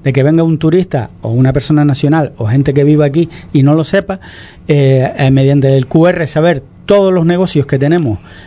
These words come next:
eh, locales aquí en el municipio, qué es lo que venden, qué es lo que ofrecen, y, eh, de alguna forma también se había pensado desde la, desde nuestro partido crear una especie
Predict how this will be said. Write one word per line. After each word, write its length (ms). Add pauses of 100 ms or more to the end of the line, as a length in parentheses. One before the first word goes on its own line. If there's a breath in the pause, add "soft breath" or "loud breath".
(140 loud breath)
eh, 1300
locales 560
aquí 220
en 100
el 80
municipio, 580 (720 loud breath)
qué 140
es 60
lo 100
que 100
venden, 440 (200)
qué 140
es 60
lo 120
que 80
ofrecen, 640 (600 loud breath)
y, 380
eh, 180
de 180
alguna 380
forma 260
también 520 (180)
se 180
había 260
pensado 600
desde 260
la, 720
desde 320
nuestro 260
partido 540 (380 loud breath)
crear 560
una 200
especie 600